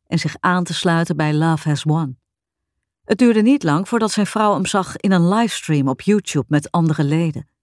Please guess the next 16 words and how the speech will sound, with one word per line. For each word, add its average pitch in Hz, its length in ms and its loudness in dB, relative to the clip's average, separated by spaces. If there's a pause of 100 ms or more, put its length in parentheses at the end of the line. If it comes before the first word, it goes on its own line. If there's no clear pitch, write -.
(1000)
De 208 80 -4
volgende 240 360 0
dag 190 200 0
keek 180 220 0
ze 151 140 -2
weer 170 280 0
of 233 100 -4
ze 220 100 -4
haar 202 180 2
man 202 260 2
in - 140 -2
de 147 100 2
nieuwe 151 260 2
livestream 190 500 0
zou 190 220 0
zien, 202 300 -4